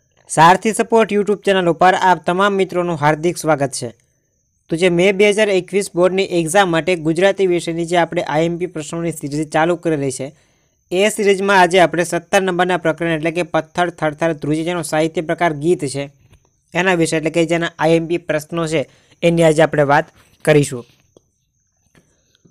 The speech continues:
તો સૌથી પહેલાં મિત્રો, આ વીડિયોની પી ડી એફ ફાઇલ તમારે ડાઉનલોડ કરવી હોય તો આ વીડિયોના ડિસ્ક્રિપ્શન બોક્સની અંદર તમને પી ડી એફ ફાઇલ મળી જશે. આની પહેલાં જેટલા પણ વીડિયો મૂકેલા છે એ તમારે જોવા હોય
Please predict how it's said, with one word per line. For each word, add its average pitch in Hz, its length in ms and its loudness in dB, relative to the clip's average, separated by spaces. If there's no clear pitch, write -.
તો 196 80 0
સૌથી 196 300 2
પહેલાં 233 260 4
મિત્રો, 185 360 -2
આ 180 140 8
વીડિયોની 220 380 2
પી 185 160 0
ડી 185 100 2
એફ 214 120 2
ફાઇલ 214 220 2
તમારે 196 280 0
ડાઉનલોડ 180 420 2
કરવી 175 200 0
હોય 147 200 0
તો 180 100 -2
આ 180 260 2
વીડિયોના 180 440 0
ડિસ્ક્રિપ્શન 190 720 -2
બોક્સની 175 460 -2
અંદર 175 180 2
તમને 170 280 -2
પી 151 140 -4
ડી 160 120 0
એફ 175 100 0
ફાઇલ 180 220 2
મળી 175 200 0
જશે. 175 320 -4
આની 185 220 2
પહેલાં 208 280 2
જેટલા 185 300 0
પણ 202 180 0
વીડિયો 180 300 2
મૂકેલા 180 440 0
છે 143 120 -4
એ 175 200 -4
તમારે 180 360 2
જોવા 170 280 4
હોય 135 240 0